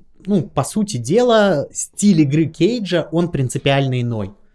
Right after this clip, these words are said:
То есть мы можем, э, вот пытаться оценить его с каких-то конвенциональных позиций, знаете, с такого Станиславского,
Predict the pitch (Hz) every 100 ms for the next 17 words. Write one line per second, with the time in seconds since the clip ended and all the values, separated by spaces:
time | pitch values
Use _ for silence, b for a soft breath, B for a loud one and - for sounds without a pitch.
0 | - - - 151 147 180 214 214 170 190
1 | 175 - 131 135 135 131 - 120 - -
2 | 175 180 175 - 160 160 170 170 131 127
3 | 139 151 139 - 123 139 139 185 196 277
4 | 262 - 127 135 - 120 156 180 - 123
5 | 123 - 127 120 143 113 - 117 107